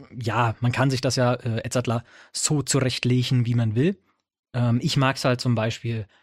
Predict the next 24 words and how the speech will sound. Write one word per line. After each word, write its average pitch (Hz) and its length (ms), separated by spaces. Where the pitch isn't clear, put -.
wenn 117 240
ich 120 220
rede, 143 440
äh, 117 420
da 120 260
ein, 120 560
ein 127 180
direktes 131 440
Feedback - 520
zu 123 140
kriegen. 139 440
Ähm, 117 800
kann 139 160
man 160 120
natürlich 147 560
auch 131 260
im 117 300
B-C-Computer 165 720
einstellen, 151 400
ne, 123 100
dass 123 140
das - 160
durchgeleitet 143 520
wird, 151 140